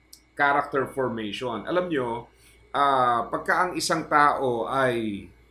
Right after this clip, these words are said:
patuloy na nahuhubog sa kanyang karakter, ang taong iyon ay patuloy na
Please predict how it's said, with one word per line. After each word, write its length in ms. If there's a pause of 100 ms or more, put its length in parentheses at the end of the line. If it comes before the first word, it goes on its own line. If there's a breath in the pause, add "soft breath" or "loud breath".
(180)
patuloy 680
na 120
nahuhubog 880
sa 180
kanyang 380
karakter, 720 (560 soft breath)
ang 160
taong 400
iyon 400
ay 220
patuloy 640
na 400